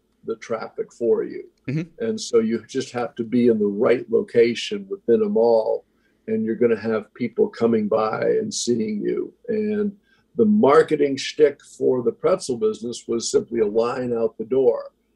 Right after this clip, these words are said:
Speaker 1: And when you would have a line out the door, the line would get longer. It was just amazing. And we would put out samples and have people sample the product. And as they sampled the product, they would get in line.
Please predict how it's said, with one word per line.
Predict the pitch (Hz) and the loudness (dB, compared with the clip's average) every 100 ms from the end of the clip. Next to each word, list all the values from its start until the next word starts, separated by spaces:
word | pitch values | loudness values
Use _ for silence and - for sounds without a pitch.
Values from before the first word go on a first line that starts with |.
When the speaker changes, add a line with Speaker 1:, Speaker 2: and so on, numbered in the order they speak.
| _ _ | _ _
Speaker 1:
And | 110 113 110 | -8 -6 -4
when | 117 113 | -2 -2
you | 113 | -4
would | 107 110 - | -2 -4 -2
have | 113 107 | -2 -2
a | |
line | 101 113 127 135 135 | 2 2 2 2 0
out | 127 120 | 0 -2
the | 117 | -2
door, | 123 127 143 143 | 2 4 6 6
the | 143 110 | 4 0
line | 110 113 120 110 | -2 -4 -4 -8
would | 107 | -2
get | 113 117 | -2 0
longer. | 110 110 113 - - - | -4 -4 -10 -14 -14 -6
It | - 113 | -4 -4
was | 104 | -10
just | - 107 - | -10 -14 -10
amazing. | 101 107 104 101 - - | -4 0 0 0 -8 -10
And | 104 101 | -8 -2
we | 104 | 0
would | 101 98 _ _ - | 0 -4 _ _ 0
put | - 123 | 4 6
out | 113 - | 4 2
samples | - 120 120 120 120 117 104 | 0 2 2 2 2 2 -4
and | 101 - _ _ - | -8 -12 _ _ -6
have | 113 113 | -4 -4
people | 120 104 110 | -4 -2 0
sample | - 113 110 110 | 2 2 4 2
the | 107 | 2
product. | 107 110 110 113 107 | 0 0 0 -2 -4
And | 101 | -6
as | 107 104 | -6 -4
they | 101 101 | -6 -2
sampled | 117 117 110 107 | 2 2 2 -4
the | |
product, | - 107 113 113 - | -4 -2 2 2 0
they | 101 | -8
would | 107 101 | -6 -2
get | 107 | -2
in | 104 104 | -2 -2
line. | 110 110 113 113 | -2 0 0 -2